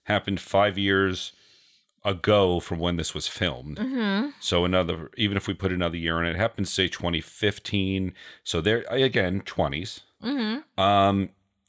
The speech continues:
Speaker 1: and I gotta say, when I say I understood something in my twenties, then I get to my forties, I'm like, "Yeah, I really didn't understand that." <laughs>
Speaker 2: Oh, yeah,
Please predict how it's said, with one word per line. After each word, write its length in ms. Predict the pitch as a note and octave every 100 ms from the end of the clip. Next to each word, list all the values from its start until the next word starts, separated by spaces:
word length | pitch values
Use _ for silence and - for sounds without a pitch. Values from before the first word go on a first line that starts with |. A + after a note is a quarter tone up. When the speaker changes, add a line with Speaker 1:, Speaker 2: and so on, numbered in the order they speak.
| _ _ _
Speaker 1:
and 100 | A2+
I 20 | D#3+
gotta 180 | F3+
say, 200 | C3+ C#3
when 140 | A#2+ G2+
I 80 | -
say 180 | -
I 140 | A#2 A2
understood 440 | G#2+ F#2 - G2+
something 280 | - F#2 F#2
in 80 | F2
my 120 | D#2+
twenties, 580 | - F#2+ F2+ D2 - - _ _ _ _ _ _ -
then 120 | C#3
I 40 |
get 160 | B2+ B2
to 60 | G#2+
my 120 | F#2+
forties, 400 | - G#2 G2 F2
I'm 80 | E2+
like, 240 | E2 -
"Yeah, 100 | G2
I 200 | F#2+ G#2 E2
really 240 | E2 D#2
didn't 180 | D2+ D2+
understand 520 | D2 C#2+ - C#2+ C2
that." 160 | B1+ - _
<laughs> 100 | -
Speaker 2:
Oh, 100 | F#4
yeah, 220 | D4 A#3